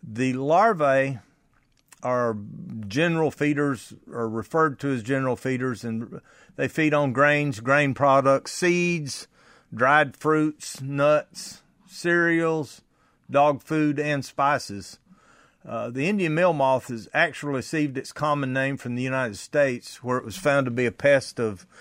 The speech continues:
meal made from <laughs> Indian corn. Uh, the Indian meal moth is found in stored products and food storage facilities around the world and in a wide range of climates. And again, it's a very common pest here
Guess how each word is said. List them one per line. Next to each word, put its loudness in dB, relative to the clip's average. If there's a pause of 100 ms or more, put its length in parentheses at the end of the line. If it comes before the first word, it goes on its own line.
(160)
meal 0
made 0
from -2
<laughs> -16
Indian -2
corn. -6 (800)
Uh, 0 (500)
the -4
Indian 0
meal 4
moth 2
is -8
found 0
in -4
stored 0
products 2
and -6
food -2
storage 0
facilities -4
around 0
the -2
world 0 (440)
and -2
in -2
a 0
wide 2
range -2
of -8
climates. -2
And -4
again, -4
it's -10
a -10
very 2
common -4
pest -4
here -6